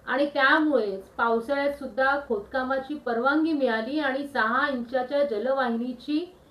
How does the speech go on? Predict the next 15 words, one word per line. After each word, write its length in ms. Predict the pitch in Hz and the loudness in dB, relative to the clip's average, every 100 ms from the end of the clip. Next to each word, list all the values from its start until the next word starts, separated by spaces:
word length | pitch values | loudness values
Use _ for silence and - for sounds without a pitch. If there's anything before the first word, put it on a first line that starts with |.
| - - - - | -20 -20 -20 0
टाकण्याची 760 | 269 254 311 339 - 233 240 - | 2 4 2 0 0 -4 -6 -8
मंजुरी 500 | 233 240 247 277 285 | -2 0 0 -2 -2
मिळाली. 380 | 240 180 151 - - - - - - - | -2 -4 -6 -12 -20 -20 -20 -20 -20 -2
आणि 160 | 277 | 2
हे 140 | 339 370 | 4 4
सहजासहजी 640 | 339 294 330 349 311 349 | 4 6 6 4 0 2
घडलं 320 | 320 285 311 | 2 2 0
नाहीये, 360 | 294 285 220 - - - - 247 | 0 0 -4 -6 -16 -20 -10 -6
तर 80 | |
आपण 460 | 240 214 - 285 339 339 - _ - | -2 -2 2 2 2 -4 -16 _ -12
हंडा 300 | 208 220 320 | -4 2 2
मोर्चा 380 | 311 311 311 311 | 4 0 2 2
आंदोलनाचा 560 | 294 311 302 302 311 | 2 0 0 -2 -4
इशारा 320 | 285 302 294 | -6 -4 -2
दिला 280 | 294 294 294 | -2 -4 -6